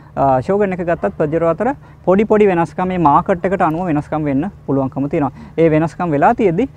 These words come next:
අ, බලන්න අපි මේ කතා කරද්දි බලන්න ඔයාලා ළඟ තියෙන මොන්ටෙරෝ එකක් හරි ෂෝගන් එකක් නම් කමෙන්ට් එකක් දාන්න ඔයාගේ තියෙන වෙනස්කම් මොනවද කියලා.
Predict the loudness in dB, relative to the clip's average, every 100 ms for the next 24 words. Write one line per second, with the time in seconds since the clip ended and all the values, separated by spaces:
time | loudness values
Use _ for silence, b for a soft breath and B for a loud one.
0 | B B -2 0 2 4 4 4 2 0
1 | -2 -2 -2 0 0 -2 -2 0 0 0
2 | 2 2 2 0 -2 -2 0 -2 -2 -4
3 | -6 -6 -4 -2 0 0 0 -4 -4 -6
4 | -4 -4 -2 -2 -2 0 2 4 4 4
5 | 0 -2 -2 -2 -4 -6 -4 -4 -4 -4
6 | -4 -6